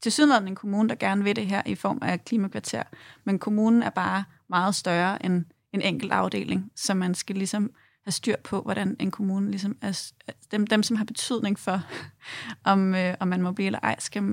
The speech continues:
må man egentlig godt kortlægge, eller f-, ja,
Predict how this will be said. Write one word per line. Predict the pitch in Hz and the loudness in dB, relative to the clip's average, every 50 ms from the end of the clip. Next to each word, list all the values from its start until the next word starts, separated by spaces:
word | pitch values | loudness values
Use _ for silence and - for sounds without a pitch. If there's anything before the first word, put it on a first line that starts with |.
| - - _ | -2 -6 _
må | - 220 208 | -6 -2 0
man | 202 208 | 0 0
egentlig | 214 220 240 220 | 0 0 -2 -2
godt | 214 208 - | -2 -2 -4
kortlægge, | - - - 220 233 233 240 226 226 - _ _ _ _ _ _ _ _ _ _ _ _ _ _ _ _ _ _ | -4 -4 -2 -2 -2 -2 -6 -8 -8 -10 _ _ _ _ _ _ _ _ _ _ _ _ _ _ _ _ _ _
eller | - 202 196 196 196 | -4 -2 -2 -2 -2
f-, | - - - - | -4 -8 -6 -2
ja, | 202 185 196 | 0 0 0